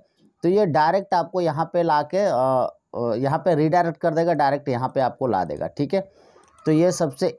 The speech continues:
ईजी प्रोसेस होगा, ये सबसे पहले आप यही काम कर लेंगे। यहाँ पे बीटमार्क already मैं लगा के रखा हुआ हूँ। इसके बाद से सेकंड काम आपको करना क्या है, यहाँ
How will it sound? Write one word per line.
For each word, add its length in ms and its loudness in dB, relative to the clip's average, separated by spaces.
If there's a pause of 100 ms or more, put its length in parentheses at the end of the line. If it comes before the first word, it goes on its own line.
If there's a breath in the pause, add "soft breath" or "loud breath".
(100)
ईजी 260 2
प्रोसेस 480 -2
होगा, 180 0
ये 60 0
सबसे 280 -6
पहले 260 0
आप 220 0
यही 180 -2
काम 220 -4
कर 160 -4
लेंगे। 220 -6
यहाँ 140 0
पे 100 0
बीटमार्क 400 -2
already 340 -2
मैं 200 0 (560 soft breath)
लगा 260 0
के 160 -4
रखा 240 -6
हुआ 180 -4
हूँ। 200 -14 (800)
इसके 300 -2
बाद 220 2
से 180 -6
सेकंड 400 -6
काम 260 0
आपको 240 -2
करना 300 -2
क्या 180 0
है, 140 0
यहाँ 180 0